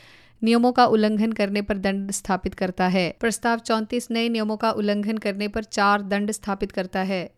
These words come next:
यदि प्रभावित संस्थाएं संघीय छूट से मिले अपने असल राजस्व के अट्ठानवे प्रतिशत से कम प्रत्यक्ष मरीज देखभाल पर खर्च करती हैं,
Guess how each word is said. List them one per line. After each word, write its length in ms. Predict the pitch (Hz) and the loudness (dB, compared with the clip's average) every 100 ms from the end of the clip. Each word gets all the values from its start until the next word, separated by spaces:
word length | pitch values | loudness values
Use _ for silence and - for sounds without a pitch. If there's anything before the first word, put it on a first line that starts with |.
| 220 | -2
यदि 240 | 208 220 | 0 0
प्रभावित 440 | 226 208 208 214 233 | -2 0 0 0 -2
संस्थाएं 520 | 214 208 - 202 214 | -4 -6 -4 -4 -4
संघीय 360 | 220 208 226 | -4 -2 -2
छूट 300 | 226 - 196 | -4 -4 -6
से 160 | - 202 | -4 -4
मिले 260 | 185 190 196 | -4 -4 -4
अपने 320 | 196 208 214 | -4 -4 -4
असल 260 | 214 240 | -4 -4
राजस्व 480 | 214 190 190 208 214 | 0 0 0 -2 -4
के 180 | 196 196 | -2 -4
अट्ठानवे 520 | 208 208 208 208 214 | -4 -6 -2 -2 -2
प्रतिशत 500 | 214 196 208 - 202 | -2 -2 -4 -4 -6
से 180 | - 202 | -2 -4
कम 320 | - 214 185 | -2 -4 -4
प्रत्यक्ष 460 | - 196 220 214 214 | -4 -2 -2 -2 -4
मरीज 280 | 196 214 202 | -2 -2 -2
देखभाल 360 | 202 208 202 | -2 -2 -4
पर 140 | 196 196 | -4 -6
खर्च 280 | - 196 | -4 -6
करती 380 | - 190 185 202 | -4 -4 -2 -2
हैं, 200 | 208 226 | -2 -4